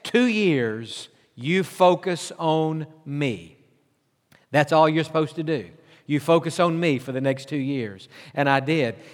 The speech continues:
Interestingly, it was in two thousand and four, the second of those years, where I came to the full assurance of my own salvation.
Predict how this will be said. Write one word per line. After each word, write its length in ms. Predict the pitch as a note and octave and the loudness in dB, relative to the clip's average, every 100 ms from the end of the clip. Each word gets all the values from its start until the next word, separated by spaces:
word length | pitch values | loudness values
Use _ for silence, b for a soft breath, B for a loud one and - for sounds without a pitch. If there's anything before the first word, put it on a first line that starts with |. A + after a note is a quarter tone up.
| B | B
Interestingly, 720 | F3+ A3+ G#3+ - C#3 C#3 D#3 | 2 2 0 -4 -4 -2 0
it 40 | F3 | 0
was 180 | B2+ B2 | -2 -2
in 160 | D#3+ | -2
two 180 | - F#3 | 0 0
thousand 400 | E3 D#3 D3+ C3+ | 4 4 4 0
and 100 | C3 | -6
four, 400 | - A3 A3 D3 | 2 4 4 2
the 120 | B2+ | 0
second 340 | - A3+ A3+ D#3+ | 0 2 2 0
of 80 | |
those 300 | B2+ C3+ B2 | 2 0 0
years, 340 | C3+ D3 F#3 - B B | -2 -2 -4 -8 B B
where 140 | - D3 | 2 4
I 100 | G#3 | 4
came 220 | F#3 E3+ | 4 0
to 80 | D#3+ | 2
the 60 | |
full 200 | D#3+ F#3 | 0 2
assurance 400 | F#3 F#3 G3+ G3+ | 0 0 -2 -2
of 100 | G3 | -6
my 120 | F#3 F#3 | -2 0
own 160 | G3 | -2
salvation. 800 | F#3 G3 F#3+ F3 F3+ C3 - D#2+ | -4 -4 -4 -2 -4 -6 -12 -18